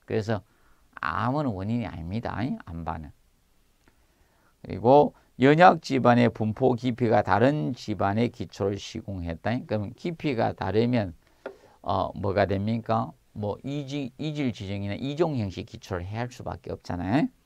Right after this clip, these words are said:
그리고 지하수위 변동으로 지하수위가 상승하나 하락하나 원인이 됩니다. 그리고 정축이란 하중의 불균형 원인이 될 수가 있겠죠. 일부 정축.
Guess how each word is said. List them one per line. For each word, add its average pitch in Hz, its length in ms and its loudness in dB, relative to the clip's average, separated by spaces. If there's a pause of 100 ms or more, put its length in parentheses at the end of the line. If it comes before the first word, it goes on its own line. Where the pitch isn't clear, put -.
(220)
그리고 110 420 4 (480)
지하수위 143 600 8
변동으로 101 540 0
지하수위가 113 720 2
상승하나 123 640 -2
하락하나 101 580 -4
원인이 98 320 -2
됩니다. 98 420 0 (180)
그리고 117 340 2 (400)
정축이란 151 840 4
하중의 120 460 0
불균형 131 640 -2
원인이 101 240 -4
될 92 160 -4
수가 90 260 -8
있겠죠. 123 460 -4 (180)
일부 98 340 -6
정축. 85 440 -12